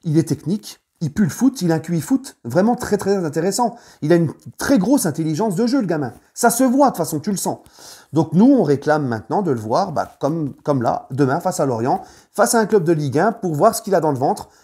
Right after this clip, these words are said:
face à des, des, des équipes un peu plus, euh, un peu plus, euh, de niveau supérieur et qui va lui rentrer dedans. Là, on va voir vraiment, vraiment, on va pouvoir se donner une, vraiment une idée sur le petit Xavi Simons.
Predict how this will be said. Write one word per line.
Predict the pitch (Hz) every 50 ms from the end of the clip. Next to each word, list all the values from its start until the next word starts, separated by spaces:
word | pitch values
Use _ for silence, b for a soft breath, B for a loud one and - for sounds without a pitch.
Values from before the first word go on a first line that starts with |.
| b b b
face | b 180 190 208
à | 214 180
des, | 170 190 190 185 180
des, | 160 151 180
des | 160 147 185 165 156 175
équipes | 170 - 196 208 196 - -
un | 170 165
peu | 165 170 147
plus, | - - 165 180 143 - - 175
euh, | 165 156 151 139 143 B B B B B B B B
un | 135 143 143 143
peu | 143 180 156
plus, | - 165 185 202 196 - - - -
euh, | 165 156 156 151 147 147 143 139
de | 131 156
niveau | 170 185 185 165 190 196 190 175 143 - - _ _ _ _ -
supérieur | - - - 247 190 - 220 185 156 175 202 226 240 226
et | 208 -
qui | - 196 175
va | 190
lui | 175 190
rentrer | 180 180 175 - 175 156
dedans. | 131 123 127 - b b b b b b b
Là, | 151 202 247
on | 220
va | 220 202
voir | 185 196 - 151
vraiment, | 143 151 151 165 180 202 220 214 B B B B B B B B - 110
vraiment, | 113 147 185 202 208 214 214
on | 196
va | 156
pouvoir | - - 165 156 120
se | 151 143
donner | 139 151 165 165
une, | 156 143
vraiment | 123 139 175 190 190 185 185
une | 170 151 135
idée | 123 131 185
sur | - - 156
le | 143 131
petit | 131 127 127 156
Xavi | 156 - 151 123 127
Simons. | - - 120 113 - -